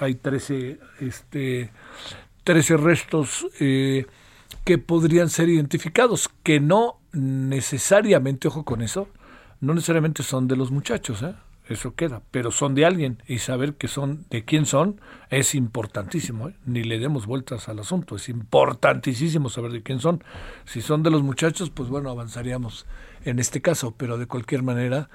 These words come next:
habrá hombres y mujeres que están ahí y que uno quiere saber qué pasó con ellos, ¿no? Bueno, vámonos a las diecisiete con cuatro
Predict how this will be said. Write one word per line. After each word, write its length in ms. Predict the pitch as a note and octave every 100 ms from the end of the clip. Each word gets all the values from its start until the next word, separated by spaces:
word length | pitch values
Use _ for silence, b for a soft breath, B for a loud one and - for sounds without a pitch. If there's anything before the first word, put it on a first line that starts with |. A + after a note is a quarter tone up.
| b b b
habrá 280 | B2+ B2 B2
hombres 320 | C3 B2+ -
y 20 |
mujeres 400 | A2+ - A#2 A2+
que 140 | -
están 280 | A2 - A2+
ahí 420 | A2 A2+ C3 B2
y 40 | A2+
que 240 | - A#2
uno 200 | A#2 A#2+
quiere 180 | A2 A#2
saber 300 | G#2 G#2+ A2
qué 140 | - B2
pasó 340 | A2 - G#2
con 160 | A2 G#2
ellos, 280 | G#2 F#2
¿no? 160 | D#3 E3+ B B B B
Bueno, 160 | F3 E3+
vámonos 280 | B3+ D4 A#3+
a 60 |
las 160 | A#3+ A3
diecisiete 380 | G3+ A3 A3 F#3
con 160 | G3
cuatro 480 | D#3+ A3+ G3 A3 G3